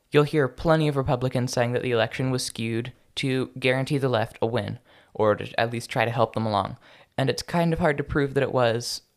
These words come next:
that it was rigged or that it wasn't, either way. And there was some evidence in videos that came out when the elections were being run that allegedly showed people in the ballot counting centers just taking out boxes of fake ballots from under their desk and just setting them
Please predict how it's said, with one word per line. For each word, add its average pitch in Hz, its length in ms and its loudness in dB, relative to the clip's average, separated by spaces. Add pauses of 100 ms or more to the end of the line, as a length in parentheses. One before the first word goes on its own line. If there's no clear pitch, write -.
(160)
that 120 100 2
it - 100 -2
was 131 320 4
rigged 170 240 0
or 131 60 0
that 110 160 4
it - 220 -8
wasn't, 104 480 -2
either 113 200 -4
way. - 320 -6 (560)
And 123 240 0
there 143 140 4
was 156 340 0
some 156 300 2
evidence 139 420 -2
in 135 80 -2
videos 131 420 0
that - 120 -6
came 127 220 -4
out 117 180 -2
when 131 160 2
the 135 80 0
elections 123 480 0
were 117 80 0
being 120 320 -2
run 117 320 0 (380)
that 139 200 2
allegedly 139 480 2
showed 131 280 2
people 143 300 0
in 135 180 0
the 123 40 0
ballot 117 320 2
counting 131 360 0
centers 165 480 0
just - 360 -6
taking 156 380 -2
out 135 180 2
boxes 131 440 -2
of 117 80 -6
fake 120 260 0
ballots 117 340 2
from 127 120 -2
under 123 160 -2
their 123 120 0
desk 123 360 -2 (320)
and 127 100 -4
just - 260 -8
setting 135 440 -2
them 123 160 -2